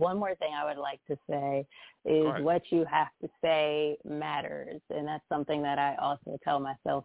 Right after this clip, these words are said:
Speaker 1: because a lot of times I feel like, you know, I have nothing to say or nobody cares.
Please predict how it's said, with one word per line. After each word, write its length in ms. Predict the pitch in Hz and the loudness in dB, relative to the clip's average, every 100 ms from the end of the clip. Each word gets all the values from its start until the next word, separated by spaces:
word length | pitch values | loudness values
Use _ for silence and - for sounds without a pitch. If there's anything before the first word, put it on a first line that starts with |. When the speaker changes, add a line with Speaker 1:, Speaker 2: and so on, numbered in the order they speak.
| - | -4
Speaker 1:
because 560 | 147 151 143 139 139 135 _ _ _ | -2 2 2 2 0 -2 _ _ _
a 80 | 156 | -6
lot 240 | 165 160 160 | 0 2 0
of 100 | - | -2
times 300 | 156 151 147 | -4 -2 -2
I 160 | 147 - | -2 -2
feel 180 | 160 147 | -2 0
like, 200 | 143 143 | -2 -4
you 80 | 156 | -4
know, 140 | 143 | -2
I 100 | 143 | 0
have 160 | 143 147 | -2 -4
nothing 380 | 147 147 143 139 | -6 -8 -8 -8
to 100 | 143 | -6
say 200 | 147 139 | -4 -2
or 120 | 139 | -2
nobody 360 | 139 135 139 139 | -2 0 0 -2
cares. 400 | - - - - | -6 -6 -6 -8